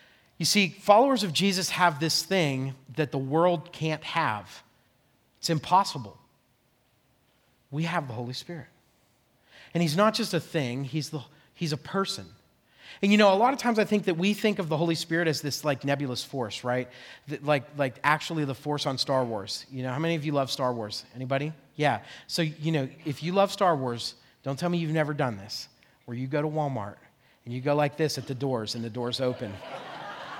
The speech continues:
It is the only place on earth where the force works, and it is awesome.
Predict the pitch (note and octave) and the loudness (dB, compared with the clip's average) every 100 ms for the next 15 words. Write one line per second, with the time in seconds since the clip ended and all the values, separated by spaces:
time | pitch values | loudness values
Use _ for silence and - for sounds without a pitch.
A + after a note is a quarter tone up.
0 | - C#4 F#4 D#4 E4+ F4 F#4+ F#4 - F4 | 10 12 12 12 12 12 12 8 12 12
1 | E4+ D#4+ D4 D#4 D4+ A#3 - - - B3+ | 12 8 10 10 10 8 4 -12 8 10
2 | C#4 C4+ C#4+ D4+ D4+ C#4 D4 B3 - - | 12 8 10 10 10 10 10 10 2 -4
3 | - - - G#3 A#3+ C4 G#3 A#3 F#3+ - | -4 -10 6 8 10 10 10 12 10 6
4 | D3 A#2 | -2 -4